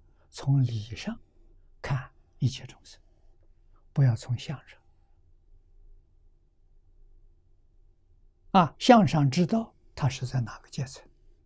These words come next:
啊，我们从理上看，恭敬心能生得起来。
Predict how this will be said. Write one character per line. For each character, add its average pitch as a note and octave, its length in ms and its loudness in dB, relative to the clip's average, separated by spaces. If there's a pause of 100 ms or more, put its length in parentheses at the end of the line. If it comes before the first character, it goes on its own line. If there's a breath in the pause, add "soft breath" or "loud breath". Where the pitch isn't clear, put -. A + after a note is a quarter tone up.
(920)
啊， A#2+ 240 -8 (160)
我 A#2+ 160 0
们 A#2 140 -2
从 B2+ 260 -4
理 B2 60 -8
上 - 380 -14
看， - 180 -18 (680 loud breath)
恭 C3+ 300 4
敬 B2 300 0
心 A2+ 260 -4
能 G#2 180 -6
生 - 220 -10
得 - 80 -20
起 - 200 -20
来。 - 120 -20